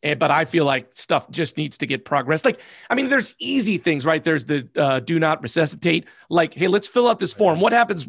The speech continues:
when y-, you go on a ventilator? What do you want?" Like, that's really kind of an easy entree. And then there's, like, you know, "Okay, what happened about a nurse?" and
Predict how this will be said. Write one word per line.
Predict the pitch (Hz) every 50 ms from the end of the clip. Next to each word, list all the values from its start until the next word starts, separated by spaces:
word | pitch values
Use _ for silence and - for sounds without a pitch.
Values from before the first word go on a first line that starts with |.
| -
when | - 160 175 190 190 185
y-, | 220 - - - _ _ _
you | 185
go | 190 240 240
on | 190
a |
ventilator? | 156 185 214 208 180 170 165 160 156
What | 147 170 175
do |
you | 175 160
want?" | 156 151 -
Like, | 160 165 160
that's | - 226 220 -
really | 175 196 196 190 165 147
kind | - 175 175 156
of | 123
an | 135 135 - -
easy | 160 165 180 151 190 202 -
entree. | 190 196 196 196 175 196 208 202 214 220 208 202 - _ - - _ _ _ _ _ _ _
And | - 156 160
then | 165 160
there's, | 160 165 156 143 123
like, | 143 147 139 131 -
you | 160
know, | 147 143 147
"Okay, | 156 151 - 151
what | 151 147 170 170
happened | 180 175 175 165
about | 156 156 156 147
a | 147
nurse?" | 147 160 175 170 156 147 123 - -
and | 151 139 135 127 120